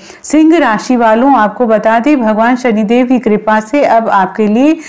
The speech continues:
धन प्राप्ति के अनेकों अवसर प्राप्त होंगे, जिससे आपका जीवन बदल जाएगा और आपकी आर्थिक स्थिति मजबूत होगी।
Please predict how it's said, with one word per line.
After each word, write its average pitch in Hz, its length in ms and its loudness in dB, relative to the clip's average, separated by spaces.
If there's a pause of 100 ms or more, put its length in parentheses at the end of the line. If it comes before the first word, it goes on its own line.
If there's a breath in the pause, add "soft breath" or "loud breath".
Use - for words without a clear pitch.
(220 loud breath)
धन 262 320 2
प्राप्ति 269 440 0
के 294 160 0
अनेकों 214 320 0 (220)
अवसर 202 560 0
प्राप्त 196 420 -2
होंगे, 220 440 2 (340 loud breath)
जिससे 320 320 2
आपका 214 440 0
जीवन 240 420 2
बदल 220 340 2
जाएगा 220 500 0
और 247 180 2
आपकी 202 360 0 (100)
आर्थिक 196 420 0
स्थिति 285 500 0 (300 loud breath)
मजबूत 214 600 0
होगी। 202 460 0